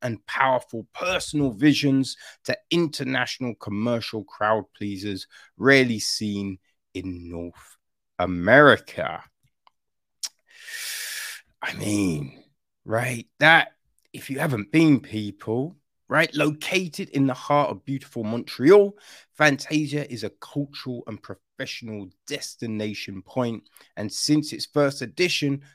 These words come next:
the festival's ever-growing popularity has attracted the attention of the international film industry, alongside a legion of attendees from across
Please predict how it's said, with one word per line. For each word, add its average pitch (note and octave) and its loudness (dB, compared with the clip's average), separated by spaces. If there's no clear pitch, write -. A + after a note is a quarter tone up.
the G2+ -10
festival's A#2+ -8
ever-growing A2 -4
popularity G#2+ -6
has G2+ -16
attracted - -8
the A2+ -2
attention A2 -4
of A#2+ 0
the A#2 -10
international G#2 -8
film G2 -6
industry, F#2+ -8
alongside D3 -2
a A2+ -6
legion B2+ -4
of G#2 -12
attendees G#2+ -4
from - 2
across A#2 -2